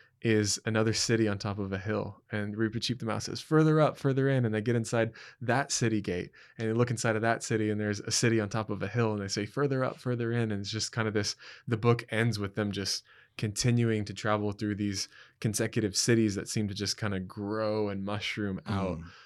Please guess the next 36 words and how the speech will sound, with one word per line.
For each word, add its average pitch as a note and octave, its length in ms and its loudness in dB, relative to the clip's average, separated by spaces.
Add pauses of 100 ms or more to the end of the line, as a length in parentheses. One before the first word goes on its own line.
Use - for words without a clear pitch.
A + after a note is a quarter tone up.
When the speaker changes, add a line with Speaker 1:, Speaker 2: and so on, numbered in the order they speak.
(220)
Speaker 1:
And A2+ 100 0
I A#2+ 60 0
think B2 320 0
that, A2+ 320 2
to A#2+ 100 0
me, A#2 180 4
has G#2+ 120 4
been G#2 140 -2
the G2 40 -2
most F#2+ 240 -4
im-, F#2+ 240 -6
impactful A2+ 800 -4
vision G2 260 -4
of F#2 120 -4
eternity, G2 520 -4
and F#2 120 -6
how G2 400 -4 (360)
our G2 140 0
love A2 300 6
can G#2 120 -2
abound F#2+ 340 -2
more F#2 180 -6
and F#2 100 -10
more, F#2 180 -10
and F#2 80 -10
how F#2+ 80 -6
our F#2+ 120 -8
knowledge G2 280 -2
of F2+ 100 -12
God G2+ 340 2
can F#2+ 140 -6
abound F2+ 300 -8
more, F2+ 320 -10
more F#2 160 -8
and F2+ 120 -10
more, F#2 280 -8